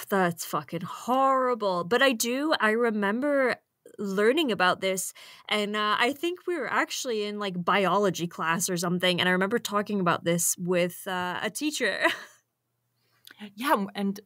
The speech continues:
Speaker 2: that's interesting 'cause I'm gonna talk about something regarding a teacher after this. <laughs>
Speaker 1: Oh,
Speaker 2: Um,
Speaker 1: interesting.
Speaker 2: but Jun Lin, his family came to Canada from China for the trial. Uh, they saw the verdict.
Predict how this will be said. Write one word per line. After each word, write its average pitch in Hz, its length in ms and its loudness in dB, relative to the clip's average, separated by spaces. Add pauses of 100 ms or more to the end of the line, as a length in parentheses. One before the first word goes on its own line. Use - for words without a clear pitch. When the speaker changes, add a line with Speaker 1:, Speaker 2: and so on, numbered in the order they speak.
Speaker 2:
that's 202 240 -4
interesting 220 340 -2
'cause 185 140 -6
I'm 175 100 -2
gonna 196 160 -2
talk 208 280 -4
about 165 200 0
something 175 360 -6
regarding 156 480 -2
a 147 40 -6
teacher 147 380 -12
after 175 300 -8
this. 214 360 0 (140)
<laughs> 240 100 -2
Speaker 1:
Oh, 220 800 6
Speaker 2:
Um, 214 80 4
Speaker 1:
interesting. 202 920 2
Speaker 2:
but 220 360 2 (200)
Jun 247 280 2
Lin, 220 200 2
his 202 200 0
family 185 380 0
came 185 320 -4
to 208 160 -8
Canada 175 440 0
from 180 200 -4
China 170 400 -2
for 170 220 -4
the 190 100 -4
trial. 175 560 -2 (460)
Uh, 170 200 2
they 175 300 0
saw 165 400 0
the 170 160 -2
verdict. 202 720 2